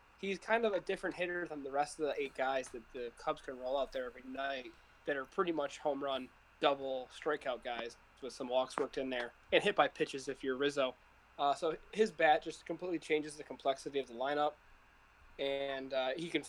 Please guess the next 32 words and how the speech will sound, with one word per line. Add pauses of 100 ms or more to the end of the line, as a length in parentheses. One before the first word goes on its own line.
he
can (140)
play
all
over
the
field,
which
Madden
loves
to
execute
that, (440)
uh, (220)
versatility. (400)
So (1120)
I'm
glad
that
everything
worked
out
for
him,
and
I'm
glad
he's
back
to
baseball. (800)
But